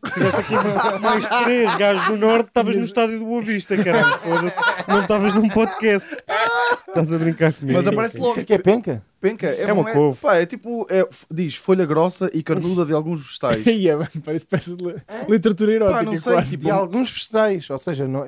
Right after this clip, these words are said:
Speaker 2: O
Speaker 3: tipo
Speaker 2: que é
Speaker 3: uma
Speaker 2: uma
Speaker 3: parte.
Speaker 2: penca? Folha grossa e carnuda de alguns vegetais. Opá, é tipo
Speaker 3: É uma
Speaker 2: uns
Speaker 3: parte de um
Speaker 4: Folha
Speaker 3: vegetal.
Speaker 4: grossa e
Speaker 2: Não é
Speaker 4: carnuda.
Speaker 2: nada, caralho. É tipo uma couve, pronto. Não sei explicar, é tipo repolho.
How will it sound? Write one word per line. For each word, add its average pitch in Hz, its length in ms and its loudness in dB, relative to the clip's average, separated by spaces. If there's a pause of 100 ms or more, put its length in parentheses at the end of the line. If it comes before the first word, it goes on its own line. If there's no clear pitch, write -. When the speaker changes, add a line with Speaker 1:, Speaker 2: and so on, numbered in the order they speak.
Speaker 2:
O - 20 -10
Speaker 3:
tipo 160 80 -2
Speaker 2:
que - 100 -2
é 254 40 6
Speaker 3:
uma 254 100 4
Speaker 2:
uma 233 80 4
Speaker 3:
parte. 202 200 4
Speaker 2:
penca? 135 300 -6 (360)
Folha 208 240 4
grossa 208 260 0
e 208 60 -8
carnuda 185 400 -2
de 180 80 -2
alguns 175 260 -2
vegetais. 135 320 -4
Opá, 202 240 0
é 165 80 0
tipo 190 160 -8
Speaker 3:
É - 20 0
uma 208 180 4
Speaker 2:
uns 208 60 -2
Speaker 3:
parte 254 220 -2
de 165 60 -20
um - 100 -20
Speaker 4:
Folha 120 60 -2
Speaker 3:
vegetal. 104 260 -4
Speaker 4:
grossa 185 140 -4
e - 20 -8
Speaker 2:
Não 254 140 0
é 254 40 0
Speaker 4:
carnuda. 226 200 -2
Speaker 2:
nada, 175 180 -2
caralho. 135 380 2
É 208 340 0
tipo 202 180 -10
uma 226 100 0
couve, 208 360 0
pronto. 165 320 0 (180)
Não 156 140 2
sei 175 140 -4
explicar, 160 360 0
é 139 60 0
tipo 143 160 -6
repolho. 123 460 -2